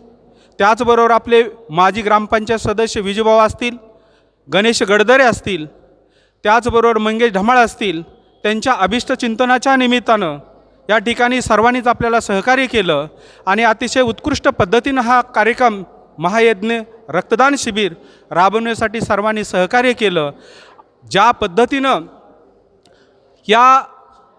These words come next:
मगाशी मी सांगितलं मुलाखत देत असताना की या जगामध्ये शास्त्रांनी किंवा शास्त्रज्ञांनी सर्व प्रकारचे शोध लावलेले आहेत,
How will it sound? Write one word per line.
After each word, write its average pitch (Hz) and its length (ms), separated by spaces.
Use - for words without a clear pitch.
मगाशी 214 440
मी 277 140
सांगितलं 247 420
मुलाखत 240 320
देत 240 300
असताना 233 420
की 254 160
या 262 160
जगामध्ये 247 680
शास्त्रांनी 254 720
किंवा 277 160
शास्त्रज्ञांनी 254 720
सर्व 226 300
प्रकारचे 254 480
शोध 240 300
लावलेले 226 320
आहेत, 196 240